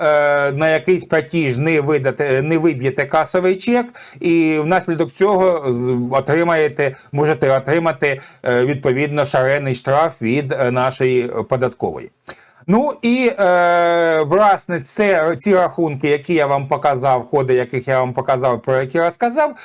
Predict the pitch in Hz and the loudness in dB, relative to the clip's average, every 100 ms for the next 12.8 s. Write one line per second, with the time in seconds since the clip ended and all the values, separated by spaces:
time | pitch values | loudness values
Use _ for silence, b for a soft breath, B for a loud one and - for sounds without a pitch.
0 | B B 226 214 247 220 - 240 156 156 | B B 0 0 0 -2 0 2 2 0
1 | - 156 139 147 143 180 180 185 240 277 | -2 -4 -2 -2 -2 0 0 0 -2 0
2 | 277 247 B B B 190 233 233 214 208 | 0 -4 B B B 0 2 0 0 -2
3 | 214 190 208 220 185 151 202 185 - - | -2 0 0 0 -2 -2 0 0 -2 0
4 | 208 175 143 151 175 160 165 - 165 135 | 2 2 0 -2 0 2 2 0 -2 -2
5 | 123 135 165 165 165 175 170 170 190 190 | -4 -2 0 0 2 2 2 2 0 0
6 | 165 135 151 135 175 175 175 170 156 170 | -4 -2 -2 2 0 2 0 0 0 -2
7 | 175 143 135 92 120 170 - 262 240 240 | 0 0 -2 -2 -2 -2 -2 -2 -2 -12
8 | B B B B - 156 156 156 160 156 | B B B B 0 2 4 4 4 4
9 | 156 156 156 156 156 147 180 190 190 202 | 4 4 4 2 0 0 0 0 0 2
10 | 185 170 170 170 185 180 175 170 170 175 | 2 0 0 0 0 -2 0 2 2 2
11 | 170 185 143 160 156 156 156 143 143 147 | 2 0 0 0 2 0 0 -4 0 0
12 | 139 131 147 143 143 185 254 294 | 0 -2 -4 -4 0 0 0 -4